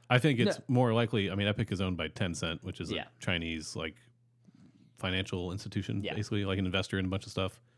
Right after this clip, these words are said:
Speaker 1: Seems way more likely to me that they went to Epic and said, what, what's his name, the C E O guy?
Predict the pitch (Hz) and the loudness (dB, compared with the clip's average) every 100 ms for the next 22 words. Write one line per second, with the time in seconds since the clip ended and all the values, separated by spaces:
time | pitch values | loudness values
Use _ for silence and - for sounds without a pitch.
0 | _ _ _ - 156 117 110 120 110 107 | _ _ _ -2 2 4 6 4 4 4
1 | 101 98 95 98 90 87 101 98 87 - | 2 2 2 2 0 2 2 2 -2 -4
2 | 90 82 85 80 - 78 - 78 76 - | -4 -4 -4 -6 -8 -10 -8 -10 -12 -14
3 | - 95 95 98 104 101 98 - 104 101 | -6 -6 -4 -6 -4 -4 -6 -6 -4 -2
4 | 107 | -2